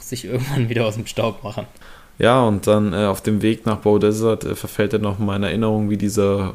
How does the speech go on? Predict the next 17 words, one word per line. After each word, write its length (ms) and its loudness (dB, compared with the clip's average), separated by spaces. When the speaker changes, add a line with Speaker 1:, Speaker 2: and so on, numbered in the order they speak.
Speaker 2:
Rückweg, 600 0
diese 400 -2
Bootstour 680 2
zurück 300 -4
von 140 -6
Crab 260 -2
Key, 360 -4
äh, 360 -6
zum, 480 -8
zu 400 -6
Jamaika 520 0
war, 280 2
lief 360 0
und 240 -4
dass 140 0
das 200 -4
einfach, 380 -2